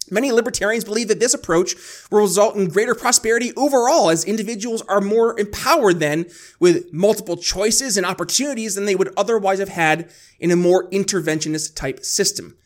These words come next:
By empowering communities, libertarianism creates a system for more prosperi-, uh, prosperous and dynamic society where people are free to succeed or fail based on their own efforts.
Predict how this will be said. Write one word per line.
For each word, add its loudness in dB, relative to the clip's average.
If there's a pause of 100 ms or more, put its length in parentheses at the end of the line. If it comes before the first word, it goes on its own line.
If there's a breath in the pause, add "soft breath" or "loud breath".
(420 soft breath)
By 2
empowering 0
communities, -4
libertarianism 0
creates -6
a -4
system 0 (380 loud breath)
for 4
more 4
prosperi-, -2
uh, 2
prosperous -2
and 0
dynamic 2
society 2
where 4
people 2
are 0
free -2
to -6
succeed -6 (400 soft breath)
or 4
fail 0 (200)
based -4
on -4
their -4
own -6
efforts. -10